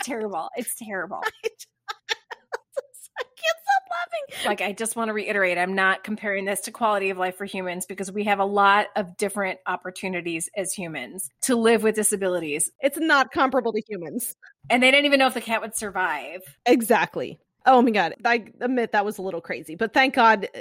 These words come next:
Speaker 2: you know, Jong Hyun's like, "No, I don't wanna do that. I will, you know, bring the cat home." Thank God. And have a starry night date with it. And
Speaker 1: You know, bringing it back to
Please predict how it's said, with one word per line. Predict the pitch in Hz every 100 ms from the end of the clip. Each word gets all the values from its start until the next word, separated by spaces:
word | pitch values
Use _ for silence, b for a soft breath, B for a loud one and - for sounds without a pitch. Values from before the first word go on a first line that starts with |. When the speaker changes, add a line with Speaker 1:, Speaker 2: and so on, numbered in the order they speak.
| -
Speaker 2:
you | 214
know, | 208
Jong | 190 196 185 190
Hyun's | 190 185 180
like, | 170
"No, | 214 208 196 190 190
I | 170
don't | 196
wanna | 180 185
do | 170 175
that. | 170 160 156
I | 180 180
will, | 165 165 160 151
you | -
know, | 156 -
bring | - 160
the | 147
cat | - - -
home." | - - -
Thank | 170 -
God. | 78 - _
And | 226 254
have | 240
a |
starry | 226 - 233 226 240
night | 214 208
date | 196 175
with | 190 185
it. | 170 156 151
And | 160 -
Speaker 1:
You |
know, | -
bringing | 240 240
it | 233
back | 214 196 -
to | 220 190 180